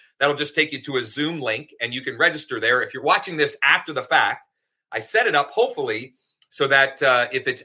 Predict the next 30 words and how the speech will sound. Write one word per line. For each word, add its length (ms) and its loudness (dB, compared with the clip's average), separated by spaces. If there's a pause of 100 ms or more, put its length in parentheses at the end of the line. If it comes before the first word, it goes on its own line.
after 640 0
tomorrow 480 2
at 220 -2
noon, 380 -8 (320)
uh, 480 4 (100)
you'll 140 -4
just 260 -10 (120)
get 160 0
the 140 0
on-demand 460 0
replay 460 -2
immediately 540 -8
and 100 -12
be 80 -4
able 120 -2
to 80 -6
go 160 -2
through 160 -14
the 60 -10
content. 460 -6 (600)
Um, 520 0 (340)
this 240 4
is 120 0
another 360 4
example 640 0
of 200 2
what's 300 -2
working 520 -8
now. 320 0 (520)
Yesterday, 720 -2